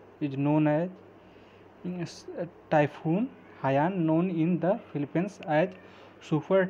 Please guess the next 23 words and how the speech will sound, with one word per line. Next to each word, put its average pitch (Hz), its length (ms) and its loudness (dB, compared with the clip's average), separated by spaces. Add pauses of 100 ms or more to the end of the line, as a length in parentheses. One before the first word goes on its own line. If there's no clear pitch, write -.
Typhoon 165 500 0 (200)
Yolanda 139 1200 0 (1080)
was 151 340 2
one 147 280 2
of 139 200 0
the 139 80 0 (100)
most 165 160 0 (100)
powerful 143 360 0
tropical 156 560 -2
cyclone 143 520 0 (500)
ever 143 180 2
recorded। 120 520 -2 (800)
तो 151 60 -6
फिलीपींस 175 500 0
में 165 160 2
जो 147 100 0
है 156 240 -4 (320)
टाइफून 165 600 -2
हायन 147 400 -4 (100)
रिकॉर्ड 147 540 0
किया 135 200 -2
गया 123 200 -4
था, - 120 -14